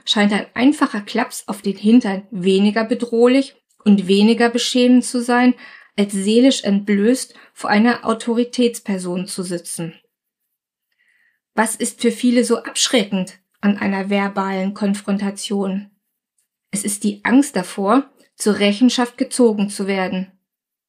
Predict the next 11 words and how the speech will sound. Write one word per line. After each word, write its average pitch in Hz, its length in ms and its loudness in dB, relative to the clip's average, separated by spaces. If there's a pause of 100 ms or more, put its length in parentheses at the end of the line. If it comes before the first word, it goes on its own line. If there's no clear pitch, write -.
(920)
In 196 140 0
unserer 294 380 2
Beziehung 254 720 2 (140)
zu - 180 -8
unserem 277 440 6
Herrn 220 400 2
kommt 240 360 0
das 208 160 -6
genauso 202 480 0
zum 269 240 0
Vorschein. 170 760 -6